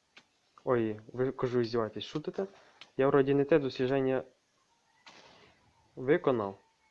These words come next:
Я палку добув. Ну, возражайся, не лагай. Палку. Де появився? А.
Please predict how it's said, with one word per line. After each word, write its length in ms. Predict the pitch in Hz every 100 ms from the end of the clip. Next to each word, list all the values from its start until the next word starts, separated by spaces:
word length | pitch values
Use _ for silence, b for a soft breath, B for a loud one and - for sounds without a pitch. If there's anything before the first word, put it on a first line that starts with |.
| _ _ _ _ _ _ _ _ _ _ _ _ _ _ _ _ _ _ _ _ -
Я 240 | 123 135
палку 540 | 131 - 160 190 190
добув. 420 | 135 127 117 110 - _ _ _
Ну, 140 | - 127
возражайся, 540 | 113 123 123 110 107
не 160 | 107 117
лагай. 300 | 117 107 95 B B B B B B B _ _ _ _ _ _ _ _ _ _ _ _ _ _ _ _ _ _ _ -
Палку. 380 | 160 - 139 - _ _ _ _ _ _ _ _ - 117 - _ _ _ _ _ _
Де 80 | 135
появився? 340 | 147 156 101 - _ _ _ _ _ _ _ _
А. 200 | 139 107